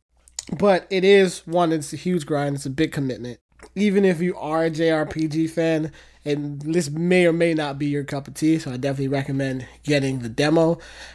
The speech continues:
Um, for a Switch game is great just 'cause you can take time and, like, really,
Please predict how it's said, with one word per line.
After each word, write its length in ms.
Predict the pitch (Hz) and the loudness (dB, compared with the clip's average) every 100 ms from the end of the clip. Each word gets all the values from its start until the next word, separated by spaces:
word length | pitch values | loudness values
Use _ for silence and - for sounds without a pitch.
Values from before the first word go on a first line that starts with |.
| - | -4
Um, 500 | 139 131 131 120 127 - _ _ _ | 0 2 0 -4 -8 -12 _ _ _
for 480 | - 196 185 147 - - | -4 2 4 2 -4 -10
a 140 | 180 156 | -6 -4
Switch 440 | - 180 262 262 | -2 4 4 4
game 280 | 214 185 165 | 2 4 2
is 120 | 147 | -2
great 480 | 135 139 156 208 - | -6 -4 0 0 -2
just 220 | 156 147 | -8 -4
'cause 160 | 175 151 | -2 -2
you 80 | 156 | -2
can 260 | 156 147 - - - | -2 -4 -6 -12 -4
take 280 | 170 160 | -2 -2
time 500 | - 147 147 151 151 | -2 0 2 2 2
and, 220 | 143 135 123 | 0 -4 -4
like, 380 | 120 117 - - - - - - | -4 -6 -10 -18 -20 -16 -12 -6
really, 500 | 127 160 156 151 135 | 0 2 4 2 0